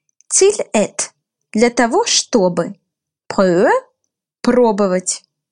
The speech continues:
Men kunne ikke nå, но не смогли получить или достичь.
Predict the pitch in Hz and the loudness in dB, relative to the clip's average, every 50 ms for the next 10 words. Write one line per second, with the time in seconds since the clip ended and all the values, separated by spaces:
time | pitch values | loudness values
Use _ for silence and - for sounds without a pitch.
0 | _ _ _ _ _ _ _ _ _ _ _ _ - 254 247 233 - - - - | _ _ _ _ _ _ _ _ _ _ _ _ -4 -2 -2 -2 -4 -6 -6 -2
1 | 392 403 403 403 - - - 262 269 262 - - - - - 214 208 196 185 190 | 0 0 2 0 0 0 0 -2 -2 -2 -6 -12 -8 -4 -2 0 0 0 0 -2
2 | 208 - _ _ _ _ - 254 277 330 392 415 392 339 320 - - - 254 233 | -4 -8 _ _ _ _ -4 -2 0 0 2 0 0 0 -2 -2 -2 -2 -2 -2
3 | 226 233 247 277 349 349 - 269 233 220 220 214 - - - 208 196 - - - | -2 -2 0 -2 0 0 0 -2 0 0 -2 -2 -2 -2 -2 -2 -2 -4 -4 -6
4 | - _ _ _ _ _ _ _ _ - 311 294 269 - - 208 247 247 240 - | -8 _ _ _ _ _ _ _ _ 0 2 2 2 0 0 0 0 0 0 -2
5 | - - - 220 214 190 - - - - - | -6 -4 -2 -2 -2 -2 -2 -6 -8 -8 -10